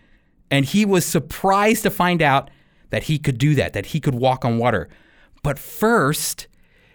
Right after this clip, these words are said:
he had to take that initial step of faith to, uh, dip his toe in the water, if you will. And here's the other thing for you perfectionists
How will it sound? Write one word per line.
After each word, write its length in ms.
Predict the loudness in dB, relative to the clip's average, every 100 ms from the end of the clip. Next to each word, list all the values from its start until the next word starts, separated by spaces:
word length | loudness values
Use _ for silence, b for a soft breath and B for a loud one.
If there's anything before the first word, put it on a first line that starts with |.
| b
he 140 | -4
had 200 | -2 -2
to 60 | -4
take 300 | -4 -4 -2
that 160 | -2
initial 480 | 0 2 0 0 -4
step 440 | -4 -8 -4 -2 -2
of 120 | -2
faith 380 | 0 0 -2 0
to, 200 | 0 -2 B B B B
uh, 260 | -2 -2 -2 -6
dip 300 | 0 0 0
his 260 | 0 0 0
toe 460 | -4 -2 2 0 0
in 280 | 0 2 2
the 100 | 0
water, 340 | -2 -2 -2
if 180 | -4 -6
you 120 | -6
will. 340 | -6 -8 -12 -18 _ _ _ _ _ _ _ _ _ _ B B
And 140 | 2 4
here's 200 | 4 2
the 100 | 2
other 160 | 2
thing 380 | 0 2 2 2
for 200 | 0 -2
you 600 | 0 2 2 2 0 -4 -10 -6
perfectionists 880 | -6 -4 -2 -2 -2 -2 -2 -4